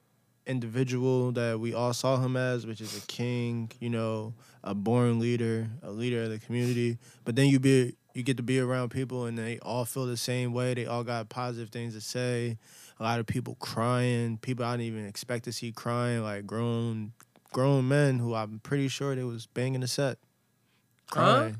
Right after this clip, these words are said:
Speaker 1: Yeah, bro.
Speaker 2: Uh, oh, I, I, I got confused for a second.
Speaker 1: Chill, bro.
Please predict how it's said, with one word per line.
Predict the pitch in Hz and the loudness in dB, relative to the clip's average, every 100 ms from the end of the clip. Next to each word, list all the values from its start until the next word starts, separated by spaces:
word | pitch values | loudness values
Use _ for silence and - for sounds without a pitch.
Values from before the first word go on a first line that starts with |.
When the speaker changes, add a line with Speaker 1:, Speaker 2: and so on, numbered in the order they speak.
| - | -6
Speaker 1:
Yeah, | 120 123 135 120 | -2 0 2 -2
bro. | 113 113 117 - | -4 -8 -8 -2
Speaker 2:
Uh, | 151 139 127 120 | 4 4 4 0
oh, | 160 | 2
I, | 175 143 143 139 | 4 4 2 0
I, | 147 151 - | 0 0 -4
I | 127 143 | -4 -2
got | 139 127 113 | -2 -4 -4
confused | 120 - 131 120 | -14 -10 -10 -8
for | 120 | -8
a | 110 | -2
second. | - | 2
Speaker 1:
Chill, | 131 101 92 | 2 2 -4
bro. | 95 | -4